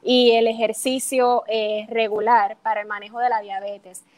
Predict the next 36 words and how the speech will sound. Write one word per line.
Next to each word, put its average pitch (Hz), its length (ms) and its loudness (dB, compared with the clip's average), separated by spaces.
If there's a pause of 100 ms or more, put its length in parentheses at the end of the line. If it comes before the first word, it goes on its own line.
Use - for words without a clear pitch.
(160)
La 233 160 4
metformina 254 840 -6
ayuda 302 680 -2
a 254 140 -6
controlar 277 580 -2
uno 240 160 0
de 254 80 2
los 294 160 -2
principales 240 640 -2
defectos 269 480 -4
de 240 100 2
la 226 140 4
diabetes 208 420 -8
tipo 277 340 -2
dos, 220 300 -4 (340)
que 247 340 6
es - 220 -4
la 247 240 2
resistencia 240 960 -2
a 214 160 -2
insulina. 202 680 -4 (300)
O 226 80 2
sea, 233 260 6
ayuda 220 260 4
a 262 60 4
que 247 100 -2
nuestros 208 380 -6
músculos, 294 800 -4
este, 220 340 -4
nuestros 214 300 -6
tejidos 226 540 0
puedan 214 320 0
utilizar 226 640 2
mejor 233 420 -2
la 240 80 0
insulina. 208 640 -6